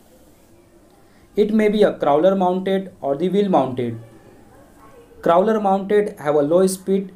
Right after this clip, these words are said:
but very effective in unstable soil. On the other hand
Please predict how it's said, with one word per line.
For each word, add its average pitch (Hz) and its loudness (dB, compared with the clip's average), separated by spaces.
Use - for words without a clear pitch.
but 156 -2
very 165 0
effective 185 0
in 156 0
unstable 185 -2
soil. 117 -4
On 147 0
the 151 2
other 170 4
hand 185 -4